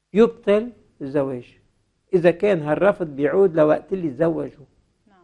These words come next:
Speaker 1: بيقولوا لبعضهم: "نحن نتزوج بشرط إنه ما بنجيب أولاد." هذا زواج باطل.
Speaker 2: نعم.
Speaker 1: لأنه كمان تلجأ بحلية النسل.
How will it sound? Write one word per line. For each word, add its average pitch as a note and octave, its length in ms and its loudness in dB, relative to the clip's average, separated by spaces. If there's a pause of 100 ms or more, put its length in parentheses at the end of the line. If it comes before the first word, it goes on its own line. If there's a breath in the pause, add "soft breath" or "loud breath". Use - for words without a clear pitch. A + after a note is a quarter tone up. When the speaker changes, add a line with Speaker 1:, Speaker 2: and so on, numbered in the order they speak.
(240)
Speaker 1:
بيقولوا E3 360 6
لبعضهم: E3+ 380 2
"نحن F3 360 -4 (380 soft breath)
نتزوج G#3 560 4 (760)
بشرط G3+ 380 0
إنه A3 280 0
ما A3+ 160 2
بنجيب D#3+ 280 2
أولاد." B2 340 -10 (560)
هذا F3 120 2
زواج D3+ 260 2
باطل. A#2+ 400 -10 (680)
Speaker 2:
نعم. F#3 160 -20 (1000)
Speaker 1:
لأنه F3+ 260 0
كمان F3+ 360 0
تلجأ G3 380 2
بحلية F#3+ 540 0
النسل. D#3+ 600 -4